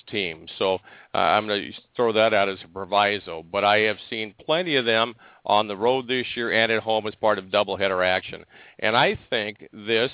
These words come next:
and I'm gonna say the same thing about the men, quite frankly, may be as balanced of a field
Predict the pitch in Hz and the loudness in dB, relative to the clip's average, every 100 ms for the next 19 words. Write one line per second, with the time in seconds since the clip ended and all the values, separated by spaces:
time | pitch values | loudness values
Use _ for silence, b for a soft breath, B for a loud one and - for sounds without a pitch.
0 | - 113 123 123 123 117 113 120 120 123 | -4 -4 -4 -6 -4 -4 -4 -6 -6 -6
1 | 123 120 113 113 127 113 98 95 - 107 | -4 -2 -2 -4 -6 -4 -4 -4 0 2
2 | 110 92 87 B B B 117 127 156 127 | 2 -2 -6 B B B 0 4 2 0
3 | 123 113 98 92 90 104 120 135 139 160 | 0 0 -2 -10 0 4 4 2 -2 -8
4 | - - - - 110 107 101 98 - - | -14 -20 -10 -4 -2 -2 -6 -8 -10 -4
5 | 123 123 127 139 147 | 0 2 2 2 -2